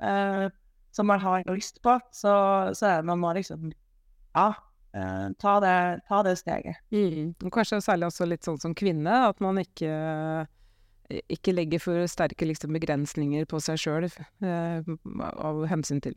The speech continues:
Speaker 2: ja, det kan være familie eller barn, eller, ja, an-, hva andre tenker, men at den tenker at, «Ja, det skal jeg meg få til, det, det er også noe for meg.»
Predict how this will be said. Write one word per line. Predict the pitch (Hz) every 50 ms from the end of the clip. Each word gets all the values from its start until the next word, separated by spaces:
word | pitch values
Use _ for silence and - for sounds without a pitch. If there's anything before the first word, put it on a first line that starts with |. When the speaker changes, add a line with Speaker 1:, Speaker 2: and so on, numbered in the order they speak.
| - -
Speaker 2:
ja, | - - -
det | - _ -
kan | - 165 151
være | - -
familie | 170 160 160 165 175 175 180 175 175
eller | 175 180
barn, | 160 160 156 156 160 165 165 165
eller, | 170 160 165 170 165 165 170 165 151 - _
ja, | - - - - - _ - -
an-, | - 190 190 175
hva | 175 180 185 190
andre | 190 175 156 175 175
tenker, | - 208 180 160 - 202 226 240
men | 240 226 208
at | 202 196 - _
den | 208 190 196 196 196 196 190 - _ _ _ _
tenker | - 202 180 - 180
at, | 180 -
«Ja, | 185 190
det | 196 220 208
skal | - - - 294
jeg | 294 269 233
meg | 220 220 226 233 233
få | - - 180 -
til, | - 226 240 220
det, | 214 214 220 226 233 214 - _ _ _ _
det | - 220
er | 214
også | 202 190 - 214
noe | 202 185 170
for | - 185
meg.» | 175 170 - 220